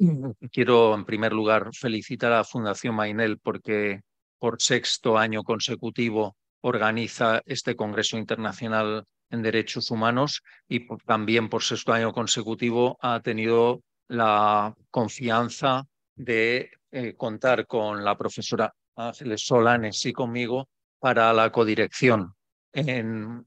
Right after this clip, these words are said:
en distintas ocasiones, en distintas ediciones, hemos buscado también la dirección de algún otro especialista en derechos humanos que también lo fuera en el tema específico que se tratara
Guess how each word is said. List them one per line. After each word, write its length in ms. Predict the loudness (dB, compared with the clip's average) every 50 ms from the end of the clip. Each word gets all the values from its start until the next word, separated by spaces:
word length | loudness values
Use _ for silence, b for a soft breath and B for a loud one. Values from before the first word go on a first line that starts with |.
| _ -8
en 260 | -6 -6 -6 -6 -6
distintas 680 | -8 -10 -12 _ _ -2 0 0 2 2 2 2 4 4
ocasiones, 800 | 2 4 4 4 4 4 4 4 6 6 6 4 2 0 0 -2
en 80 | -2 -4
distintas 500 | -4 -6 -4 -4 -2 0 0 0 0 2
ediciones, 640 | 0 0 0 -2 -2 0 0 2 2 2 0 -2 B B B B
hemos 320 | -2 0 2 2 2 0
buscado 600 | -2 0 2 2 2 2 2 4 6 6 6 6
también 540 | 4 2 2 2 2 2 4 4 2 2 -2 -8 _ _ _ _ _ _
la 320 | -4 0 2 4 4 4 2
dirección 640 | 2 0 0 0 0 -2 -2 -2 0 2 2 2 2
de 100 | 2 2
algún 480 | 4 4 4 4 4 4 4 4 2 0 -2 _
otro 640 | 0 2 2 2 2 0 0 2 4 4 4 2 0 -4
especialista 1080 | -4 -4 -4 -2 -2 -4 0 2 2 4 4 4 4 2 2 0 2 2 2 0 0
en 140 | -4 -4 -2
derechos 440 | 0 0 0 0 0 -2 -4 -2 -2
humanos 440 | 0 2 2 2 2 0 -2 -4 -6 _
que 160 | 0 0 0
también 380 | 2 0 -2 0 2 2 2 2
lo 100 | 2 2
fuera 400 | 0 0 0 2 2 2 0 -4 -6
en 100 | -8 -6
el 160 | -6 -6 -2
tema 240 | -2 0 0 0 -2
específico 680 | -2 -2 -2 -4 -4 -4 -6 -6 -4 -4 -2 -2 -2
que 100 | -2 -2
se 240 | -4 -4 -2 -2 -4
tratara 580 | -2 -2 -2 0 2 2 2 4 4 2 0